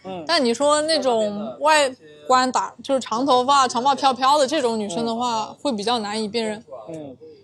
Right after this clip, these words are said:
Speaker 2: 像我，我就完全辨认不出来，所以我喜欢过非常多的直女。
Speaker 1: 啊，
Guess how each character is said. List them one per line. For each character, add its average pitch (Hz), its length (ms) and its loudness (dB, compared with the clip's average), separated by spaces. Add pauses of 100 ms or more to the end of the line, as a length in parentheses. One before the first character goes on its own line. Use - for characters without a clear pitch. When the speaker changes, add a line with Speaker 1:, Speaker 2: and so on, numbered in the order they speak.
Speaker 2:
像 285 220 0
我， 226 80 4
我 220 100 2
就 247 100 2
完 220 200 -2
全 240 180 -2
辨 254 120 -2
认 240 120 -4
不 240 60 -6
出 220 140 -8
来， 220 120 -4
所 226 160 -4
以 233 60 0
我 214 140 -2
喜 214 160 -8
欢 226 200 -6
过 247 160 -2
非 233 140 2
常 220 180 0
多 220 140 0
的 208 80 -2
直 196 220 -6
女。 226 100 -2 (580)
Speaker 1:
啊， 196 480 -6